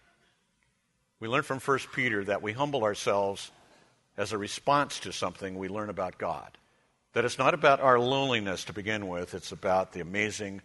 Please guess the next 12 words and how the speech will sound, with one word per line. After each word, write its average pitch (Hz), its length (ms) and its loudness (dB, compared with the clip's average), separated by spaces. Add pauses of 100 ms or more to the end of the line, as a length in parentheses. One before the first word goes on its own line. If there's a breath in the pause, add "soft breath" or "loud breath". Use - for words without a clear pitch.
mighty 95 440 2 (180 loud breath)
majesty 90 720 0 (240 loud breath)
and 82 120 -14
strength 82 520 -6 (260 soft breath)
of - 160 -8
our 85 400 -2 (320)
mighty 85 640 -4
God 78 460 0
with 76 160 -12
a - 20 -10
mighty 78 300 -10
hand. 76 260 -16